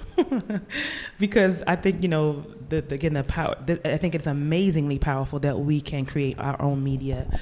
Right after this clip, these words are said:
But I think at the same time, you know, there's still a lot of unlearning to do about what it has been so strongly, you know, influenced and so, so strongly embedded in the minds of what you think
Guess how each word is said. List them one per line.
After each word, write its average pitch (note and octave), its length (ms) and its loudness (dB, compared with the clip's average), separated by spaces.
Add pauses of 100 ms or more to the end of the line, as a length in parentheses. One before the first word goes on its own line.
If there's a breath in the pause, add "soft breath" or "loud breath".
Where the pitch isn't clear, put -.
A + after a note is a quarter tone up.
(320 loud breath)
But E3+ 100 6
I D#3+ 40 4
think D#3+ 160 -2
at D3+ 60 -2
the D#3 80 -2
same D3+ 240 0
time, D3+ 500 -2
you D3+ 100 0
know, C#3 80 0
there's C#3+ 180 -2
still D#3 220 2
a - 20 0
lot C#3 180 -2
of - 120 -4
unlearning C#3+ 420 0
to C#3 120 -6
do C#3 180 2
about B2+ 300 -4
what C#3 380 -2
it C3+ 340 -4
has C#3+ 280 -4
been B2+ 340 -4
so D3 560 0
strongly, C#3 720 -4 (460 loud breath)
you E3 100 0
know, A#2+ 260 -4
influenced D3 580 -2
and C3+ 100 -4
so, D3+ 260 -2
so D#3 340 0
strongly C#3+ 480 -2
embedded C#3 360 0
in C3+ 120 -2
the C3+ 60 0
minds C3 420 -6
of B2+ 80 -8
what C3+ 120 -6
you C3+ 80 -6
think - 340 -10